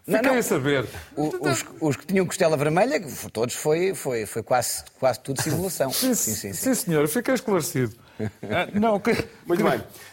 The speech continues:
Speaker 3: Vamos olhar para o jogo do, eh, Benfica e para as declarações dos treinadores. Roger Schmidt elogiou o plantel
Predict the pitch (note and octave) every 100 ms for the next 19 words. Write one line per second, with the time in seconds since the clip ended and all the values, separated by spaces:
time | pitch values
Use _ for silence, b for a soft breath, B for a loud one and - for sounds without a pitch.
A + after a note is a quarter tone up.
0 | - E3+ F#3+ G#3 G3 E3 F#3 F#3 D#3 F#3
1 | - D#3 E3+ E3 D#3+ D#3 C#3+ D#3 C#3+ -
2 | G3+ G#3 F#3 E3 D#3 D#3 C#3+ - C#3+ C3
3 | B2 C3+ B2+ A2+ B2+ B2 C3+ B2 A#2+ D3+
4 | B2+ D3 E3 C3 D3 - D3 D#3+ C3+ D3
5 | C#3+ A#2 D#3 D#3 - C#3+ C3 D3+ D#3+